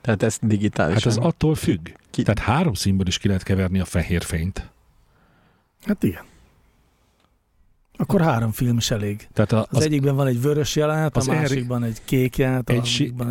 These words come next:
Speaker 3: egy
Speaker 2: i-,
Speaker 3: zöld
Speaker 2: igen.
Speaker 3: jelenet.
Speaker 1: A három
Speaker 2: Tehát, ha
Speaker 1: szín,
Speaker 2: egymás
Speaker 1: ajánlom a három szín kék, a három szín piros.
Speaker 2: <laughs>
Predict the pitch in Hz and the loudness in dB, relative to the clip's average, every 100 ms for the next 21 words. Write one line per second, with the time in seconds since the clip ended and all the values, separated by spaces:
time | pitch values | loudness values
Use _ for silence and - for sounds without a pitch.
0 | 117 110 117 107 107 117 151 120 113 - | -4 0 0 0 0 0 0 -4 -4 -2
1 | 98 80 85 87 120 156 160 143 117 110 | 0 2 2 2 0 2 2 2 2 0
2 | 95 98 92 101 90 87 80 - - 71 | 0 0 0 0 -2 -2 -6 -8 -8 -8
3 | - 90 110 - - - - 90 95 90 | -2 0 0 0 -2 -2 2 2 2 0
4 | - - 87 87 95 90 92 101 - | -2 0 0 0 0 2 2 0 -2